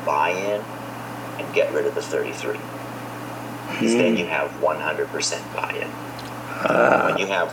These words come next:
Speaker 1: one hundred percent buy-in, you've got a program. So, there you go.
Speaker 2: That is, that's actually, that's really, really, really interesting because that, to me, when I hear that,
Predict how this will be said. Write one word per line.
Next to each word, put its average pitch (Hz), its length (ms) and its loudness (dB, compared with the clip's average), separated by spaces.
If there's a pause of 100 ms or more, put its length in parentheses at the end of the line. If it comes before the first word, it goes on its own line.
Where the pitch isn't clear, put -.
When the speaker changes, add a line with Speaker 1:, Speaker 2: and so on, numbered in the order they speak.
(120)
Speaker 1:
one 85 180 0
hundred 95 300 0
percent 92 400 -2
buy-in, 76 360 0 (440)
you've 78 160 -6
got - 140 6
a - 40 0
program. - 460 2 (1900)
So, - 380 2 (320)
there - 160 8
you - 80 4
go. - 180 4 (600)
Speaker 2:
That 131 180 12
is, 131 300 8 (100)
that's - 200 10
actually, 127 360 10
that's 110 180 8
really, 113 460 10
really, 113 400 8
really 110 180 10
interesting 101 380 4
because 98 560 10 (2000)
that, 107 540 8
to 120 100 6
me, 127 320 10
when 113 140 10
I 101 80 8
hear 139 340 6
that, 98 480 8